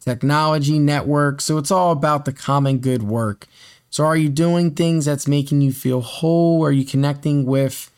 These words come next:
and helping others? This is a time period for you to check out that.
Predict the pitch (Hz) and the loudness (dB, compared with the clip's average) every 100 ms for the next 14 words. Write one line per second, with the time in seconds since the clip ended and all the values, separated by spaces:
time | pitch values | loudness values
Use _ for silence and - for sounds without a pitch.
0 | _ _ _ 120 113 139 147 151 143 135 | _ _ _ -6 -2 -2 0 0 0 -2
1 | 135 143 151 151 143 - - _ _ _ | 0 2 2 0 -2 -6 -10 _ _ _
2 | _ _ - 143 143 139 135 143 143 139 | _ _ -2 -2 0 0 0 0 0 0
3 | 139 139 135 131 123 - _ - 131 131 | 0 0 2 0 -2 -10 _ -4 0 2
4 | 123 110 135 117 123 113 - 113 107 - | 0 -2 -4 -2 -2 -2 -4 -4 -6 -6